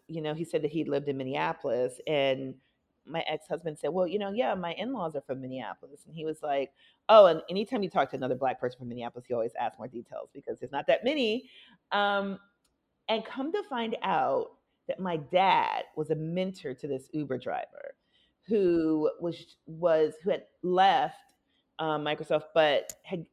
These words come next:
like, mentored him. I mean, this is Atlanta twenty years later, and, like, having this, like, conversation. That's the type of person he was.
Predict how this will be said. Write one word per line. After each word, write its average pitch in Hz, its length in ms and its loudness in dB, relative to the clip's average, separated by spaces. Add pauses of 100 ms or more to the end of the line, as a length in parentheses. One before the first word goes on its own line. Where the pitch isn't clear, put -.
(140)
like, 160 160 -2
mentored 170 460 -4
him. 135 200 -12 (440)
I - 40 -2
mean, 226 140 2
this 311 160 0
is 285 120 -2
Atlanta 185 800 -2 (460)
twenty 269 300 2
years 202 420 0
later, 165 600 0 (520)
and, 185 580 4
like, 170 300 4
having 170 340 0
this, 156 200 -6
like, 156 200 0
conversation. 151 760 -4
That's 160 260 -4
the 196 80 -12
type 175 260 -6
of 151 140 -12
person 151 420 -10
he 139 100 -16
was. 131 600 -8